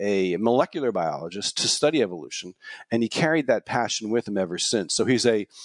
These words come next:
he's a molecular biologist studying D N A and proteins, and to some extent cells, um, but he is, at first and foremost, that grown child who loved animals and plants and natural history.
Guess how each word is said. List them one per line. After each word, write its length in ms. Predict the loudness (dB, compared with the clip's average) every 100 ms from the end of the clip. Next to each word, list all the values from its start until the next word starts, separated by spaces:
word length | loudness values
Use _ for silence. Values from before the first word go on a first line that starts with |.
| -18 -18 -2
he's 160 | 2 4
a 40 |
molecular 440 | 4 4 2 0
biologist 480 | 2 4 2 0 -2
studying 300 | 0 0 0
D 160 | -2 0
N 80 | 2
A 200 | 2 0
and 120 | 0
proteins, 640 | -2 0 -2 -2 -4 -8 _ -20 -4
and 100 | -2
to 60 | 0
some 200 | 2 0
extent 300 | 0 -2 -2
cells, 540 | 2 2 2 0 -8 -16 _ -20 -20 _
um, 360 | 2 2 0 -6 2
but 300 | 4 4 0
he 300 | -4 -4 2
is, 640 | 2 4 2 0 -2 -4 -6 -2
at 140 | -2
first 320 | 2 0 0
and 120 | -8 -2
foremost, 640 | 0 2 0 0 -4 -8 _ -20 -20 _ _ 0
that 360 | 2 2 0 _
grown 340 | 0 2 2 0
child 520 | 2 4 4 0 -2
who 80 | -2
loved 340 | 2 2 0 0
animals 580 | 2 2 2 0 -2
and 120 | -6 -2
plants 520 | 0 2 0 -2 -2
and 100 | 0
natural 320 | 0 0 0
history. 460 | 0 0 -2 -6